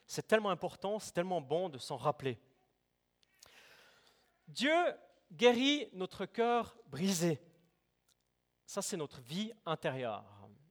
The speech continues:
C'est ce qui se passe à l'intérieur de toi. C'est le centre de ta vie. Le cœur, c'est une image, bien sûr, mais c'est le centre de ta vie. C'est ce que tu penses, c'est ce que tu ressens, c'est ce que tu vis à l'intérieur de toi.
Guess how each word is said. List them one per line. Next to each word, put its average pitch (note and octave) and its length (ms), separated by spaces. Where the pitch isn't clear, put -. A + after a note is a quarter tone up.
C'est - 140
ce - 80
qui G3 100
se - 100
passe B3+ 440
à D3 100
l'intérieur G3+ 480
de D3 100
toi. D3 380
C'est - 180
le D#3+ 100
centre D4 480
de D#3+ 120
ta F3+ 140
vie. C3+ 340
Le D#3 100
cœur, A#3 260
c'est - 160
une E3 140
image, F#3+ 400
bien D3 160
sûr, A#3 500
mais C3+ 80
c'est - 120
le C#3+ 100
centre A3 440
de C#3+ 80
ta C#3+ 160
vie. A#2 360
C'est - 160
ce - 100
que F3 60
tu D#3 160
penses, G3 680
c'est - 160
ce - 100
que C#3+ 60
tu D3 160
ressens, F3 500
c'est - 160
ce - 80
que D3 80
tu D#3 160
vis F#3+ 400
à C3+ 100
l'intérieur E3+ 480
de D#3 80
toi. G3+ 460